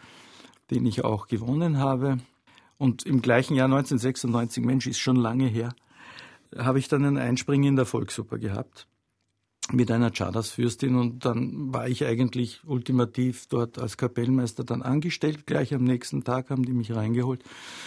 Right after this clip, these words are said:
und dann bin ich nach Hause gegangen und hab mir gedacht, "Okay, jetzt bist du wahrscheinlich Dirigent." <laughs>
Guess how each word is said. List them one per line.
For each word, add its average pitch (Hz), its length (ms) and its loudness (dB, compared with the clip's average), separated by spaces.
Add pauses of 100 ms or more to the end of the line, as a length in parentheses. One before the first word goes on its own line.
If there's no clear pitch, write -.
(280)
und 147 100 2
dann 131 140 6
bin 135 100 4
ich 127 140 0
nach 127 160 -2
Hause 120 280 0
gegangen 135 460 -2
und 135 140 2
hab 123 180 -2
mir 127 60 2
gedacht, 123 400 -4
"Okay, - 320 -4 (360)
jetzt 120 280 -12
bist - 220 -16
du 117 120 -8 (160)
wahrscheinlich 113 560 -4
Dirigent." 123 600 -4 (240)
<laughs> - 160 -4